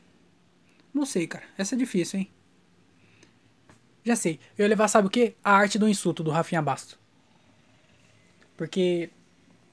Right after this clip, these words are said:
foi o primeiro show que eu vi ao vivo. É,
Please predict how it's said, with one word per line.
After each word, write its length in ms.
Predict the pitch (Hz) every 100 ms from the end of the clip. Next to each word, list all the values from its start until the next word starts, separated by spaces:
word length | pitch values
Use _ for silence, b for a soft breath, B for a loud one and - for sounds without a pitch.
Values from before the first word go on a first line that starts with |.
| _ _ -
foi 140 | 180
o 20 |
primeiro 320 | 170 180 214 226
show 240 | 208 185
que 100 | -
eu 100 | 180
vi 180 | 147 175
ao 100 | 156
vivo. 380 | 135 202 240 233 b b b b b -
É, 180 | 170